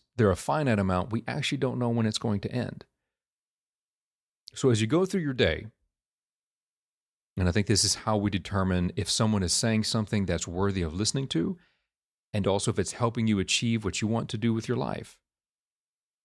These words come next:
Whatever you decide to focus on, make sure it's worthy of your time. Live each day as though it were your last. And in that process,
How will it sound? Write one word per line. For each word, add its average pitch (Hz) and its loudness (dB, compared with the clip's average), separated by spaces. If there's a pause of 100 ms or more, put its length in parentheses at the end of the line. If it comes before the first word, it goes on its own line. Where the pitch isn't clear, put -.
Whatever 98 2
you 135 4
decide 156 0
to 156 -4
focus 151 0
on, 82 0 (1080)
make 104 4
sure 135 2
it's 113 -2
worthy 95 0 (340)
of 85 -2
your 90 0
time. - -2 (840)
Live 92 2
each 120 0
day 104 4
as 90 -2
though 87 2
it - -2
were 90 0
your 87 -2
last. - -6 (1080)
And 95 2
in 101 4
that 120 4
process, - -2